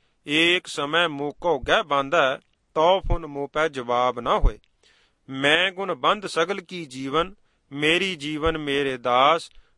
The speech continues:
ਨਾਮ ਦੇਵ ਜਾਂ ਕੇ ਜੀ, ਐਸੀ ਤੈਸੋ ਤਾਂ ਕੈ ਪ੍ਰੇਮ ਪ੍ਰਗਾਸ। ਕਿਉਂਕਿ ਜਨ ਬੇਮੁਹਤਾਜ ਹੈ, ਬੇਪਰਵਾਹ ਹੁੰਦਾ ਹੈ।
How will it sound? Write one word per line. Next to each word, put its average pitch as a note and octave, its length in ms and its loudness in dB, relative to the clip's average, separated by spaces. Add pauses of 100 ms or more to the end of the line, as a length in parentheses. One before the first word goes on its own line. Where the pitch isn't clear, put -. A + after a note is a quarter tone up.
ਨਾਮ D#3+ 460 4
ਦੇਵ D3+ 300 -2
ਜਾਂ C3+ 340 0
ਕੇ D3+ 280 -6
ਜੀ, C#3 380 -8 (120)
ਐਸੀ C#3 560 -4
ਤੈਸੋ C#3+ 420 -2
ਤਾਂ C3+ 260 -4
ਕੈ C#3 240 0
ਪ੍ਰੇਮ C#3 380 -8
ਪ੍ਰਗਾਸ। A2+ 600 -8 (560)
ਕਿਉਂਕਿ G3 480 0
ਜਨ C#3+ 300 2
ਬੇਮੁਹਤਾਜ C3+ 680 -4
ਹੈ, - 180 -14 (540)
ਬੇਪਰਵਾਹ D#3 680 2
ਹੁੰਦਾ A#2+ 300 -4
ਹੈ। G#2+ 100 -20